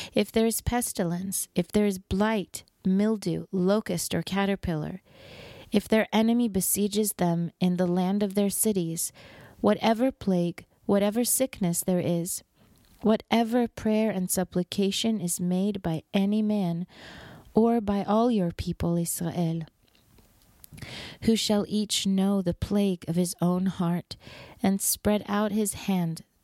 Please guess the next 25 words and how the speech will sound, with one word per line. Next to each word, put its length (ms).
hands 580
toward 360
this 220
house, 500
then 180
hear 340
in 180
heaven, 640
your 200
dwelling 480
place, 520
and 160
forgive 640
and 280
act, 460
and 220
give 300
to 200
every 260
man 440
according 600
to 180
all 200
his 280
ways, 480